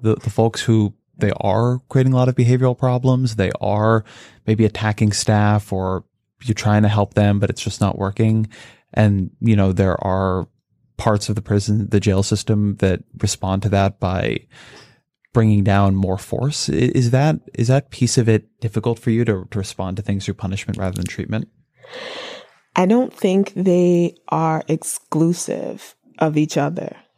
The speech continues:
Speaker 2: I think you can, again, hold someone accountable for their behaviors while still helping them. Because the,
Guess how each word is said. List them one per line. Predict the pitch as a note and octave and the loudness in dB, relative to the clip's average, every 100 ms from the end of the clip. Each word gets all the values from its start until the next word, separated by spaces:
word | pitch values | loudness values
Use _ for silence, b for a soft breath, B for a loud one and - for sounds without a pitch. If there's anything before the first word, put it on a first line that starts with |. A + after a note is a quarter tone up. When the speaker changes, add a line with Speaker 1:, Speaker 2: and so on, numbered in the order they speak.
| _ _ - | _ _ -4
Speaker 2:
I | F3+ | -4
think | - G#3+ G#3+ - | 0 2 2 0
you | F3+ F3+ F#3 | 0 2 0
can, | - F3 D#3+ - | -2 0 0 -2
again, | E3 D#3+ E3 D3+ | -2 2 2 0
hold | - D#3 E3+ - | -2 0 0 0
someone | A3 G3+ F#3 F3 F3 | 2 2 2 2 0
accountable | D#3 - D3 C#3+ E3 F3+ A3 | -2 -4 -6 -2 0 0 0
for | A3 D#3+ D#3 | 0 0 0
their | D#3 D#3 | 0 0
behaviors | D#3 D#3 - E3 F3+ A#3+ C4 C4+ - - _ _ | -2 -4 -2 -2 0 2 2 -2 -10 -14 _ _
while | F3+ D#3+ | -2 0
still | D#3+ - E3+ E3 D#3+ | -2 0 0 2 -2
helping | - D3 D3+ D3 C#3+ | -2 -2 -2 -6 -4
them. | C#3+ D#2 - - _ B B B B B | -6 -8 -10 -16 _ B B B B B
Because | F#3+ F#3 F3+ F3 E3+ - - | -2 2 2 2 0 -2 -2
the, | F3+ F3 | 2 0